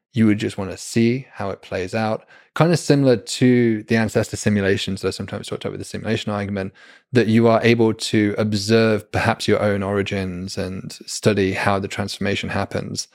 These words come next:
And so, yeah, that has for me recently been throwing the Fermi paradox a bit on its head.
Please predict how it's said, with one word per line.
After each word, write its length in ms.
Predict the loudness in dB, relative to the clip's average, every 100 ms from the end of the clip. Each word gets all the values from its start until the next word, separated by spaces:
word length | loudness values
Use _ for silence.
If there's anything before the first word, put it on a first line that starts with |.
| -20 _ _ -4 -2
And 100 | 4
so, 100 | 4
yeah, 180 | 6
that 200 | 4 2
has 180 | 4 2
for 140 | 4 4
me 220 | 6 4
recently 360 | 4 2 0
been 140 | -4 -4
throwing 400 | -2 0 0 -2
the 60 |
Fermi 280 | -6 -6 -6
paradox 380 | -2 -2 -2 -4
a 60 | -8
bit 80 | -6
on 80 |
its 120 | -8 -4
head. 360 | 0 0 -4